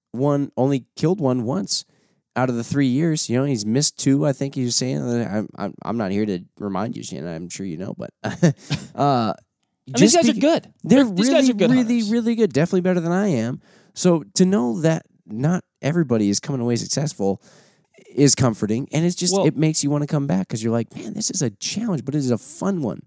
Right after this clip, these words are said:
Speaker 2: It's, this isn't a high, this isn't a high success rate, high odds hunt.
Speaker 1: No.
Speaker 2: It's not. It's high on action, and it's high on fun. I was talking to Corey, and,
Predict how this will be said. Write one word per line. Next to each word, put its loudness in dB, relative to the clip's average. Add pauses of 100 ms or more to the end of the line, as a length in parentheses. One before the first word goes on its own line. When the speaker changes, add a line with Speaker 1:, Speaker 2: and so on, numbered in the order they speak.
(180)
Speaker 2:
It's, -6 (160)
this 0
isn't 2
a 2
high, -6
this 0
isn't -4
a 0
high -6
success -4
rate, -6
high -6
odds -2
hunt. -10 (220)
Speaker 1:
No. -2
Speaker 2:
It's -4
not. -6 (180)
It's -6
high -2
on -2
action, -6 (260)
and -8
it's -8
high -6
on -6
fun. -4 (540)
I -2
was 0
talking 0
to -4
Corey, 0
and, -2